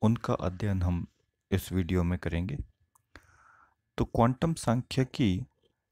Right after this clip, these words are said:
में कणों को अविभेद्य माना जाता है,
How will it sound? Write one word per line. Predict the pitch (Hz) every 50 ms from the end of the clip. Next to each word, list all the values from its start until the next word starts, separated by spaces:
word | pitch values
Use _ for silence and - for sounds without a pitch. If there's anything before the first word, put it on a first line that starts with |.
| _ _
में | 113 110 120 120 123 131 - - _ _ _ - - - - - _ _ _ _
कणों | - 113 117 135 147 147
को | - _ _ - 110 107 107 123 - _ _ _ _ _ _ _ _ _
अविभेद्य | 139 139 135 123 120 104 95 113 107 101 98 101 - 123 113 113 104 - _ _ _ _ 113
माना | 104 95 95 92 90 95 92
जाता | - 92 82 80 - - 87 82
है, | 80 95 90 - -